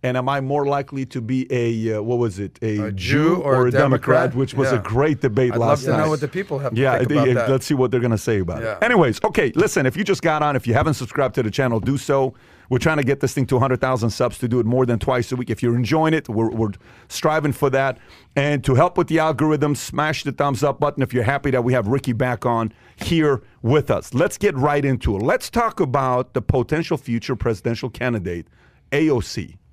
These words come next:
Speaker 1: Okay?
Speaker 2: Hmm.
Speaker 1: And Bernie's al-, a-, already been one, but A O C, page six, if you wanna go to it. Page six, if you wanna go to it.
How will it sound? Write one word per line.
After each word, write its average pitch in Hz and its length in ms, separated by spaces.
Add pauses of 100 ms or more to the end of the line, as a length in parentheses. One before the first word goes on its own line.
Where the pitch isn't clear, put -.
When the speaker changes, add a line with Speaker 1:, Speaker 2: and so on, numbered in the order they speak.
(220)
Speaker 1:
Okay? 107 280
Speaker 2:
Hmm. 123 220 (120)
Speaker 1:
And 123 140
Bernie's 196 280
al-, 151 240
a-, 143 140
already 143 300
been 131 240
one, 107 180
but 131 240
A 233 220
O 208 120
C, - 420 (340)
page 180 240
six, - 340
if 135 140
you 131 80
wanna 127 200
go 117 220
to 98 280
it. - 120
Page 147 280
six, - 420 (480)
if - 160
you 143 60
wanna 131 220
go 123 180
to 107 140
it. - 60